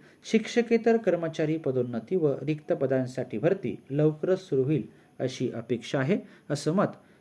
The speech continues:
श्री प्रसन्न कोतुळकर सर, कार्याध्यक्ष, पुणे जिल्हा शिक्षकेतर संघटना यांनी व्यक्त केला असून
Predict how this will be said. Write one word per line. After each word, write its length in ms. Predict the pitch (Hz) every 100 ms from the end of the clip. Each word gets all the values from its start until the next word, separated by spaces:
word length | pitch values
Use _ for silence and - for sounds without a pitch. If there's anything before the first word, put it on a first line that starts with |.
| -
श्री 280 | - 190 190
प्रसन्न 680 | 190 165 - 208 208 214 214
कोतुळकर 600 | 214 135 135 123 127 120
सर, 220 | - 151 101 -
कार्याध्यक्ष, 640 | 135 123 120 127 127 - 190 - - - -
पुणे 200 | 214 240
जिल्हा 340 | 220 226 233 240
शिक्षकेतर 680 | 180 - 156 151 135 135 127
संघटना 560 | - 151 123 135 - 117 -
यांनी 280 | 139 127 123
व्यक्त 300 | 113 110 107 113
केला 180 | 110
असून 240 | 147 180